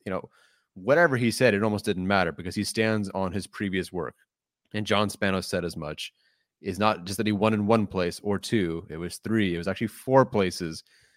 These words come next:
where he had succeeded. Jim Harbaugh didn't need to get up there and be the best speaker or be the best, you know, motivator. And I think people are, are pulling quotes, and there are some really good quotes and Harbaugh-isms,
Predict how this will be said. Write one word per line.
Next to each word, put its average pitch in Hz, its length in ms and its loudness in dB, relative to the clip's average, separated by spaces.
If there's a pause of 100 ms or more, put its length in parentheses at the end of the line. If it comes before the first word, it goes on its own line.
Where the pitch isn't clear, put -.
(160)
where 104 120 0
he 107 160 4
had 104 140 4
succeeded. 82 520 -4
Jim 101 120 -2
Harbaugh 113 320 6
didn't 104 160 0
need 104 160 0
to 95 80 -8
get 98 140 2
up 92 160 -2
there 85 300 -2 (300)
and 107 140 -4
be 120 80 4
the 104 120 0
best 104 240 2
speaker 82 540 -2 (360)
or 98 60 -4
be 92 120 0
the 104 100 2
best, 101 340 2
you 113 80 -2
know, 73 400 -2
motivator. 104 640 4
And 85 100 0
I 110 80 4
think 127 280 0
people 135 260 4
are, 113 140 6 (120)
are 117 120 2
pulling 127 420 2
quotes, 113 600 2 (440)
and 107 100 -2
there 123 80 6
are 123 60 6
some 117 200 -2
really 117 200 4
good 104 280 0 (120)
quotes 113 340 2
and 104 100 -2
Harbaugh-isms, 98 1000 0